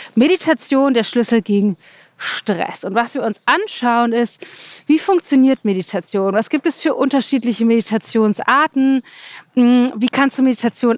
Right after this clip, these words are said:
einsetzen? Und vor allem, was bedeutet eigentlich Stress? Wie entsteht Stress? Was hat das mit körperlichen Reaktionen und Routinen und Gewohnheiten zu tun? Natürlich auch aus dem Ayurveda.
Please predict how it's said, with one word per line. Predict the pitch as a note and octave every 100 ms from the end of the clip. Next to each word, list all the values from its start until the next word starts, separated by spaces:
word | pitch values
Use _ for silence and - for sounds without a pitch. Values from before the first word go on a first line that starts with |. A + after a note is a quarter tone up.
| -
einsetzen? | C4 F#4+ B3+ A#3 - B3 A#3+
Und | A#3+ -
vor | B3 -
allem, | C#4 F4+ E4+ C4+
was | C4+ -
bedeutet | B3+ B3+ A3+
eigentlich | A3 G3+ F#3+ -
Stress? | - A#3 G3 -
Wie | G#3+
entsteht | G#3 - C4+ F4
Stress? | - - A#3+ A#3+ - - - - -
Was | A#3 C4
hat | C#4
das | B3
mit | A3 -
körperlichen | B3+ C#4 D4 C4 B3+
Reaktionen | A3+ A#3 A3 G#3+ - D4+ D#4 C4
und | A3
Routinen | G#3 G#3+ - E4 C#4
und | A3+
Gewohnheiten | A#3+ A3+ E4 C#4+ C4+ D4+
zu | - A3+
tun? | - A#3+
Natürlich | A3+ - F4+ C#4+ A3+
auch | A#3+
aus | G#3+
dem | -
Ayurveda. | G3 G3+ G3+ G#3 G#3+ A#3